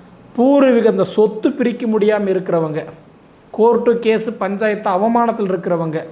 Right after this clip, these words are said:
கடன் பிரச்சனையில கழுத்து பிடிக்கிற மாதிரி இருக்கிறவங்க, சொந்த தொழில் ஆரம்பிச்சு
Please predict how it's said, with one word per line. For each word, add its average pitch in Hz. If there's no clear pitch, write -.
கடன் 233
பிரச்சனையில 220
கழுத்து 208
பிடிக்கிற 214
மாதிரி 202
இருக்கிறவங்க, 170
சொந்த 233
தொழில் 226
ஆரம்பிச்சு 220